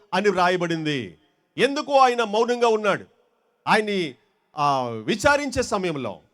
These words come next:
"నీవేమైనా పాపం చేశావా?" అని అడిగినప్పుడు, యేసుక్రీస్తు గనుక నోరు తెరిచి ఆయన మాట్లాడడం ప్రారంభిస్తే, ఆయన ఎదుట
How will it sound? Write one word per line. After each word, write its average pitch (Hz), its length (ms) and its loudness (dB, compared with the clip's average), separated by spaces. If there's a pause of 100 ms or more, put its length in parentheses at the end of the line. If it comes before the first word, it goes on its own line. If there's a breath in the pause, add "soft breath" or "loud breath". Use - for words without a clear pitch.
(380)
"నీవేమైనా 254 460 0
పాపం 269 380 -2
చేశావా?" 202 720 -2 (260)
అని 220 140 0
అడిగినప్పుడు, 240 680 -2 (400)
యేసుక్రీస్తు 262 800 -2
గనుక 202 280 -4 (480)
నోరు 247 380 4
తెరిచి 233 880 -2 (160)
ఆయన 196 220 0
మాట్లాడడం 240 640 0
ప్రారంభిస్తే, 214 1000 -4 (640)
ఆయన 160 220 0
ఎదుట 185 340 -2